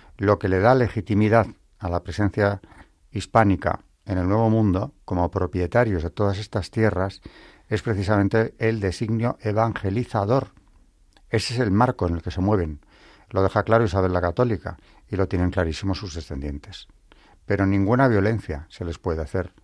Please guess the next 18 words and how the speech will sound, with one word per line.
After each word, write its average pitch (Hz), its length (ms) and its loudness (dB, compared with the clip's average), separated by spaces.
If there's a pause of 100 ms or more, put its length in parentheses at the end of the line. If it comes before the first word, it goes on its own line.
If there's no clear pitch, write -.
(160)
a 95 120 -4
los 87 160 -4
indígenas, 120 560 -2 (120)
incluso 151 440 6
si 123 140 0
no 98 100 2
se 98 120 -2
convierten. 80 640 -6 (360)
Seguirán 107 440 2
siendo 98 300 2
dueños 139 480 2 (400)
o 110 180 2
titulares 120 560 0
de 113 80 0
los 87 140 0
derechos 110 360 0
que 98 100 -6
tenían. 87 480 -2